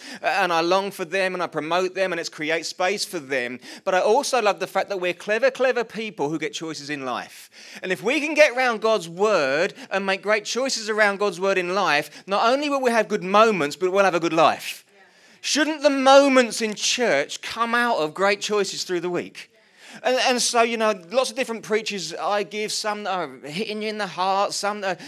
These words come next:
causing people to cry, some that are challenging. But how about today we start making some great life choices to say, "I'm going somewhere with my God, he's in charge, but I know his plans for me are good."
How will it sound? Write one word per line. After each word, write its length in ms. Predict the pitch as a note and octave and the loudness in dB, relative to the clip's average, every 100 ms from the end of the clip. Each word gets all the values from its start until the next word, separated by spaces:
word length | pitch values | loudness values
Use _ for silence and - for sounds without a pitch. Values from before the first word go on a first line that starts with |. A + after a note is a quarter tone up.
| - - | -18 -4
causing 380 | G#3+ A3+ G#3 G3+ | 2 2 2 -2
people 160 | G3+ | 0
to 100 | A3 | -2
cry, 520 | G#3+ - G#3 G3 G#3 | -4 -2 0 2 2
some 280 | G3+ A3 A3 | 2 0 -2
that 80 | A3+ | -2
are 80 | - | -2
challenging. 800 | - - A3 G#3+ G3 F3 F#3+ F#3+ - - - | -4 -2 -2 -2 -2 -2 -4 -6 -16 -20 -14
But 120 | - | -12
how 240 | D#3+ A#3+ C#4+ | -10 -10 -8
about 260 | C4 A3 | -8 -8
today 440 | G3 D3+ F#3 E3 D3 | -10 -10 -6 -4 -6
we 140 | D3+ | -6
start 420 | D3 F#3 E3 C#3+ | -8 -8 -10 -8
making 280 | F3 D#3+ D#3+ | -8 -8 -8
some 180 | C3+ C3+ | -14 -10
great 380 | C#3 F3 G#3 G3 | -8 -8 -8 -8
life 320 | G3 G3+ G3+ | -8 -8 -12
choices 500 | - F3+ D3+ - A#2 | -10 -8 -10 -12 -14
to 80 | C3 | -14
say, 240 | - C3+ C3 | -14 -12 -10
"I'm 120 | B2 | -8
going 280 | C#3+ E3+ F#3+ | -8 -8 -8
somewhere 260 | G3+ F#3+ | -10 -8
with 100 | F3+ | -8
my 160 | F3 F3 | -6 -8
God, 380 | C3+ C3 B2 B2 - - | -8 -6 -6 -10 -18 -12
he's 260 | C#3 G3 | -10 -8
in 120 | A3 | -8
charge, 480 | G#3 - E3 C3+ B2+ - - | -8 -8 -6 -8 -8 -16 -12
but 140 | B2+ | -8
I 60 | B2 | -6
know 80 | |
his 100 | B2 | -6
plans 240 | B2 B2+ A2 | -8 -12 -10
for 80 | A2+ | -10
me 100 | G#2 | -10
are 60 | |
good." 320 | G2+ F#2+ E2+ | -10 -12 -14